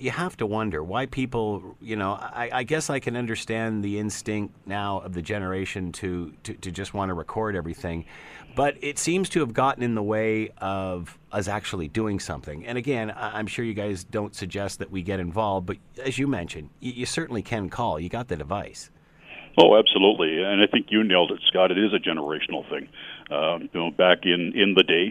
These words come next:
Speaker 2: as they say, uh, people jumped in and they helped, whether it was police officers or it wasn't police officers. And there is actually a duty if a police officer directs you to assist him or her, there's a duty in the criminal code to do so.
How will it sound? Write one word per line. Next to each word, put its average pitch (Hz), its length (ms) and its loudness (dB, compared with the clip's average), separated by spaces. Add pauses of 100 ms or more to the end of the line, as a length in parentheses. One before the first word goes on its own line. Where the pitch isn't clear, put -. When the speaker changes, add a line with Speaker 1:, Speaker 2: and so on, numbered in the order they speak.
(100)
Speaker 2:
as 90 180 2
they 95 140 0 (100)
say, 98 140 6 (200)
uh, 98 280 -2 (100)
people 107 240 8
jumped 101 320 4
in 101 160 8
and 110 100 4
they 101 60 4
helped, - 320 6
whether 87 160 0
it 92 60 -6
was 80 260 2
police 90 200 2
officers 85 340 2
or 80 100 -4
it - 0 -
wasn't 95 240 8
police - 240 -2
officers. - 340 0 (460)
And 117 320 8
there 170 100 10
is 151 160 4
actually 101 240 4
a 82 60 6
duty 117 260 6
if 90 60 -2
a 92 60 0
police - 260 0
officer 92 340 4
directs 85 400 0
you 90 100 0
to 85 140 0
assist 101 320 2
him 85 120 -2
or 76 80 -4
her, 90 120 0
there's 90 140 2
a 82 60 4
duty 87 200 4
in 87 60 2
the 85 80 -2
criminal 98 320 2
code 98 280 2
to - 80 -8
do 147 180 6
so. - 180 10